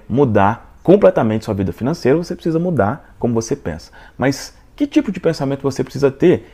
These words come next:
e como que você constrói esse pensamento? Como que você constrói uma mente próspera? É isso que eu vou revelar nesse evento que vai acontecer dos dias onze a quinze de outubro, tá? É online e é de graça. Pra se inscrever, pra participar, clica no link que tá aqui na descrição.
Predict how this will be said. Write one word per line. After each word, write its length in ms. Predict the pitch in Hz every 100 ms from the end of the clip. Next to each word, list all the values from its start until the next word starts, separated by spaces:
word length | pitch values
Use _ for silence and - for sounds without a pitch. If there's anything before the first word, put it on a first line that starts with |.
| -
e 60 | - -
como 300 | - 202 233
que 100 | 233
você 260 | 180 170 165
constrói 460 | 165 156 - 147 147
esse 100 | -
pensamento? 540 | 147 143 143 147 -
Como 160 | 165 190
que 100 | 180
você 200 | 165 160
constrói 420 | 170 151 - 147
uma 100 | 143
mente 220 | 143 -
próspera? 400 | 151 135 - - - - -
É 80 |
isso 120 | 110 -
que 80 |
eu 20 | 120
vou 80 |
revelar 420 | 113 123 104 104 - - -
nesse 200 | - 110
evento 380 | 113 98 110 -
que 80 | -
vai 120 | 104
acontecer 440 | 101 110 107 - 107
dos 160 | 107
dias 420 | 104 104 101 - -
onze 460 | 143 170 175 156 175
a 100 | 127
quinze 540 | 131 - 123 120 117 120 - - -
de 120 | 120
outubro, 480 | 131 110 95 82 - -
tá? 260 | 87 123 - -
É 80 | 190
online 460 | 196 120 131 139 -
e 60 | 117
é 60 |
de 100 | 120
graça. 420 | 127 82 - - - - -
Pra 160 | 143
se 120 | 143
inscrever, 400 | 147 - 151 113
pra 120 | 139 -
participar, 600 | 98 - - 107 107 - - -
clica 240 | 107 110
no 100 | 123
link 320 | 110 95 101 - _
que 120 | -
tá 100 | 101
aqui 160 | 101 -
na 80 | 95
descrição. 500 | 92 - 104 -